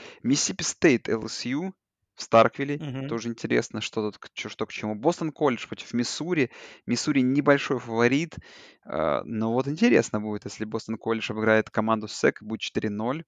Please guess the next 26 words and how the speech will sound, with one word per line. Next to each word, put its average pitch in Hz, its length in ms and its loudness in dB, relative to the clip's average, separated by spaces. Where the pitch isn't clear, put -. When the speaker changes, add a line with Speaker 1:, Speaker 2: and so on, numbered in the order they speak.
Speaker 1:
Возможно, 117 440 0
тоже 165 220 -4
Speaker 2:
И 120 100 0
е-, 117 80 0
Speaker 1:
заявку 139 80 2
Speaker 2:
и 139 140 -4
едет 139 240 -4
Speaker 1:
напрасит. - 80 -18
Speaker 2:
к - 60 -20
Клемсону 127 580 -8
в 120 60 -14
гости 120 340 -10
на - 0 -
Speaker 1:
Едет 107 140 0
к - 40 -18
Speaker 2:
следующей - 120 -6
Speaker 1:
Клемсону 107 360 -8
в - 0 -
Speaker 2:
неделе. 123 120 -10
Speaker 1:
гости. 123 340 -12
Так, - 200 0
ну 120 120 -6
тут 160 180 -10
уж - 140 -12
совсем 160 360 -6
вывески 117 520 -6